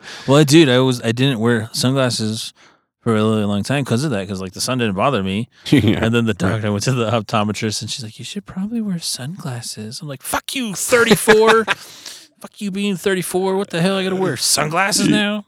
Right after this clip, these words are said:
Speaker 2: Yeah. Well, it's one of those things. I remember my, a good friend growing up told me that a long time ago. He was a super smart guy in-, into science and stuff. And I remember him telling me that, that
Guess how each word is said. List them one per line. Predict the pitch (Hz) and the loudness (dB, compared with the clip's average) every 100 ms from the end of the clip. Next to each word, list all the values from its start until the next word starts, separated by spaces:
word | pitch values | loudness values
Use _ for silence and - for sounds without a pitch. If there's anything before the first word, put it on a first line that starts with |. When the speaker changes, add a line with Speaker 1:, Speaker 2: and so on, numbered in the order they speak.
| _ | _
Speaker 2:
Yeah. | 101 101 101 202 202 101 101 98 | 0 2 4 4 4 2 0 6
Well, | 147 | 8
it's | 156 | 8
one | 175 | 8
of | 156 | 8
those | 135 | 6
things. | 131 | 6
I | |
remember | 131 139 117 | 6 6 6
my, | 101 92 90 - - | 4 2 -2 -6 -4
a | 95 | 2
good | 107 | 2
friend | - 104 98 | 4 2 2
growing | 90 87 90 | 2 2 2
up | - | 2
told | 90 87 | 0 0
me | |
that | 87 87 | 0 0
a | |
long | 87 92 85 | 0 -2 -2
time | 90 90 | -2 -2
ago. | 87 87 87 | -2 -2 -2
He | 101 | -2
was | 87 | -2
a | 82 78 | -4 -4
super | - 87 85 | -2 -4 -4
smart | 87 85 - | -6 -8 -6
guy | 85 82 | -4 -4
in-, | 82 80 | -6 -8
into | 85 82 | -8 -6
science | - 87 87 85 | -6 -4 -4 -6
and | 82 | -8
stuff. | 82 85 | -6 -6
And | 85 | -6
I | |
remember | 87 87 85 | -4 -2 -2
him | 90 90 | -2 -2
telling | 80 80 | -8 -8
me | 80 | -10
that, | 82 80 - | -10 -10 -12
that | 80 | -12